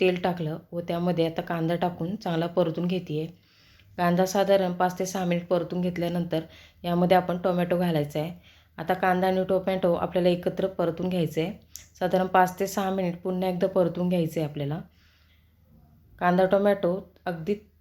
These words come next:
तेल सुटेपर्यंत आपल्याला परतून घ्यायचं आहे, जेणेकरून आपल्या सुक्या चिकनला चांगली तरी सुटेल. आता यामध्ये मी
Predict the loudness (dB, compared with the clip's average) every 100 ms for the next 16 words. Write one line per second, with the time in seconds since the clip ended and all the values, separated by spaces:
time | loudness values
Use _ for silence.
0 | 2 2 2 -2 -2 0 2 2 2 2
1 | 0 2 0 0 -2 0 0 0 0 0
2 | 0 -2 -2 -2 -4 -4 -4 -4 -4 -4
3 | -2 -2 -4 -8 -20 _ -6 0 0 4
4 | 2 2 -2 -2 -4 -6 _ _ _ -4
5 | 2 4 4 4 4 2 2